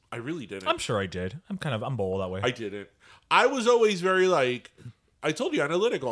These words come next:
Speaker 1: I'm like, the year that my parents put on a whole show and my uncle dressed up as Santa.
Speaker 2: Oh, my parents never did all that
Speaker 1: Uh, they, they
Speaker 2: effort.
Speaker 1: did the whole thing. I was like, it was my uncle Marito. I'm like,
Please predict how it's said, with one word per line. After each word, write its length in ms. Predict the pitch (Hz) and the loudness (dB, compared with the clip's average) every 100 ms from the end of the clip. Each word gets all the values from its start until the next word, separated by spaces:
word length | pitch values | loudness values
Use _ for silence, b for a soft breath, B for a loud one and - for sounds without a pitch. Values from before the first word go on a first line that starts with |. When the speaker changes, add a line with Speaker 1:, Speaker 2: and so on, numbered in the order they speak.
| 120 | -2
Speaker 1:
I'm 80 | 147 | -2
like, 300 | 143 123 - B | -2 -2 -6 B
the 100 | 147 | -4
year 240 | 147 196 294 | -2 -2 0
that 160 | 240 | 2
my 80 | 175 | 0
parents 540 | 143 156 180 139 - - | 0 -2 -2 -2 -8 -10
put 140 | - 151 | -2 0
on 120 | 160 | 0
a 100 | 123 | -2
whole 260 | 120 135 156 | 0 0 0
show 720 | - - 123 117 117 117 - B B | -6 0 2 4 4 2 0 B B
and 140 | 120 | -6
my 180 | 123 131 135 | -2 -4 -2
uncle 400 | 147 156 160 147 | -4 -4 -6 -2
dressed 320 | 143 135 156 | -2 -2 -4
up 100 | 143 | -2
as 220 | 135 - | -2 -4
Santa. 600 | - 120 110 107 110 110 | -8 -6 -6 -4 -4 0
Speaker 2:
Oh, 80 | 147 | 0
my 80 | 139 | 0
parents 240 | 160 147 | 0 -2
never 160 | 131 113 | -2 -2
did 180 | 104 104 | -4 -4
all 160 | 95 | -4
that 220 | 90 85 _ | -6 -8 _
Speaker 1:
Uh, 160 | 143 160 | -4 -4
they, 200 | 151 160 | 0 0
they 120 | 175 | 2
Speaker 2:
effort. 80 | 190 | 2
Speaker 1:
did 100 | 202 | 4
the 80 | 180 | 2
whole 240 | 170 190 | 4 2
thing. 420 | - 156 120 95 90 _ _ _ | 2 -4 -4 -10 -20 _ _ _
I 180 | 156 165 | 4 6
was 260 | 180 180 156 | 6 2 2
like, 320 | 139 117 113 _ | 0 0 -4 _
it 40 | 120 | -6
was 160 | 131 | -6
my 140 | 156 135 | -4 -4
uncle 200 | 139 143 | -4 -8
Marito. 360 | 113 104 98 | -8 -8 -10
I'm 60 | 98 | -8
like, 200 | 104 | -8